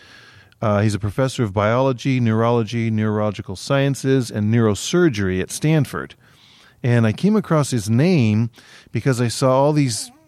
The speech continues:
people that, that I admire mentioning him and mentioning how much they respect and appreciate him. And in looking up more about him, I came across a couple of lectures that he gave on depression.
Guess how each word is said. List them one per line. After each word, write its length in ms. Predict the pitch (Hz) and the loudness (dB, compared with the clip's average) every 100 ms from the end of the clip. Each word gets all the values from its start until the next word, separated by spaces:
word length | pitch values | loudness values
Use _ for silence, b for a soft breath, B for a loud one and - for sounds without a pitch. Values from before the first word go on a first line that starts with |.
| _ | _
people 360 | 160 151 139 127 | -2 0 2 2
that, 340 | 113 107 107 123 | 2 0 -2 -4
that 160 | 104 | -2
I 160 | 131 196 | 0 2
admire 480 | 117 104 95 92 117 B B B B 120 | 0 0 0 0 -2 B B B B -2
mentioning 460 | 135 139 135 127 | 0 0 0 2
him 380 | 120 117 117 113 - | 2 4 2 0 -2
and 280 | 104 104 107 | -2 2 2
mentioning 380 | 110 - 110 | 2 0 -2
how 80 | 107 | 0
much 260 | 101 98 - | 2 0 -2
they 220 | 98 95 | -2 -2
respect 400 | 95 - 104 - | -2 -2 -2 -2
and 80 | 92 | -4
appreciate 440 | 131 123 107 98 | -2 -2 -2 -4
him. 220 | 104 95 - B B B B | -2 -2 -4 B B B B
And 140 | 131 127 | -2 0
in 180 | 123 | 2
looking 300 | 139 175 202 | 0 0 0
up 140 | 170 143 | 0 0
more 240 | 131 131 | 0 0
about 400 | 101 123 160 185 | 0 0 0 0
him, 220 | 113 101 104 | 0 0 0
I 80 | |
came 240 | - 135 135 | -2 -2 -2
across 480 | - 127 123 - - B B - | -2 -2 -2 -4 -12 B B -10
a 80 | 113 | -6
couple 380 | - 160 196 131 | 0 0 2 0
of 100 | 113 | 2
lectures 760 | 151 196 - 95 82 120 127 | 2 0 -4 -4 -2 -2 -2
that 220 | 110 101 - | 0 0 0
he 200 | 135 117 | -2 0
gave 460 | 104 98 107 - - | 0 2 0 -4 -2
on 380 | 104 98 95 98 | 0 2 0 -4
depression. 640 | - - 101 87 104 147 | -8 -2 -2 -2 -4 -6